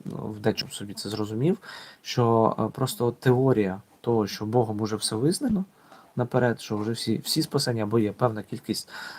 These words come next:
е, сп-, спасених, а, м, інші не спасуться, то вона може, і, якщо і роз-, виводити цю теорію до абсурду, то, в принципі, е, яка різниця, як ти живеш?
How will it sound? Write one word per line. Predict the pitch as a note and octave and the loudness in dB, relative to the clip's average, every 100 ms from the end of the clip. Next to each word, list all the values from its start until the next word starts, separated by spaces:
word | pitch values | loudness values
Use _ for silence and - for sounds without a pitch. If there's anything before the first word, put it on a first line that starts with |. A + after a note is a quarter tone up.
| - | -12
е, | - | 0
сп-, | G2+ G2+ - - - | 0 0 -4 -8 -8
спасених, | - G#2+ A#2 G#2 G2 - | -4 -2 0 -2 -4 -4
а, | G#2 G2+ G2 G2 F#2+ - - - - - _ _ | -4 -2 -6 -8 -12 -16 -18 -20 -20 -20 _ _
м, | - - - | -10 -8 -2
інші | A#2+ A2+ - | -2 -2 -4
не | G#2+ | -6
спасуться, | - A2+ - D#4 - B2 | -6 -4 2 2 0 -6
то | - B2 A#2+ | -2 -2 0
вона | A#2+ A2+ A2+ B2 | -2 -4 -4 -4
може, | D3+ C3+ D3 B2+ - - | -4 -4 -6 -8 -10 -4
і, | A#2 B2+ | -4 -2
якщо | A#2+ - | -2 6
і | D3 | 6
роз-, | B2+ B2+ - | 6 0 -6
виводити | A2+ B2 A#2+ A2+ B2+ A2+ - | -2 -2 -2 -2 -2 -2 -6
цю | - | -12
теорію | A#2+ A#2 A2+ G#2+ | -6 0 0 0
до | G#2 A#2 | 0 -2
абсурду, | A2+ - G#3+ - | -2 0 0 0
то, | - G#2+ | -4 -4
в | |
принципі, | - A#2+ C3 B2 A2+ A2 - - - - _ - | -4 -6 -4 -4 -4 -6 -12 -18 -20 -20 _ -8
е, | G#2+ G2+ - | -6 -6 -6
яка | - C3 | -2 2
різниця, | C3 A#2+ A#2 A2 | 0 0 -2 -2
як | G#2+ | -4
ти | - | -8
живеш? | G2+ G2 G2 G2 - | -8 -8 -8 -10 -14